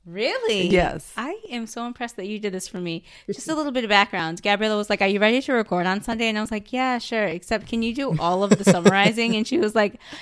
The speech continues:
Speaker 1: "Yeah, of course, girl." Which I was like, "Oh, wow. Hats off." And then, <laughs> and then my ass woke up on Sunday morning and was like,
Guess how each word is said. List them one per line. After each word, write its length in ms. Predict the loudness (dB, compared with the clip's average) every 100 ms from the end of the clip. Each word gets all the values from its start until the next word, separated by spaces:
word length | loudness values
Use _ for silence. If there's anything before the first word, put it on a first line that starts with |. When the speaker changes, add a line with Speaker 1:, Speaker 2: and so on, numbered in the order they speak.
| -6
Speaker 1:
"Yeah, 260 | 2 4 4
of 60 | 4
course, 300 | 0 0 0
girl." 320 | 0 2 0
Which 180 | -4 -2
I 100 | -2
was 100 | -2
like, 160 | -6 -8
"Oh, 80 | -10
wow. 320 | -8 -6 -6
Hats 260 | -4 -6 0
off." 220 | 2 2 -2 -18 -20 -20 -10
And 240 | -4 0 2
then, 240 | 4 4
<laughs> 1700 | 2 0 0 0 4 4 4 4 4 2 -2 -10 _ -16 -6 -6 -2
and 180 | -2 4
then 180 | 6 6
my 80 | 8
ass 220 | 8 6
woke 160 | 2 0
up 140 | 2
on 160 | 2 2
Sunday 260 | 0 2 0
morning 340 | 0 0 -2
and 60 | -4
was 120 | 0
like, 360 | 2 2 -2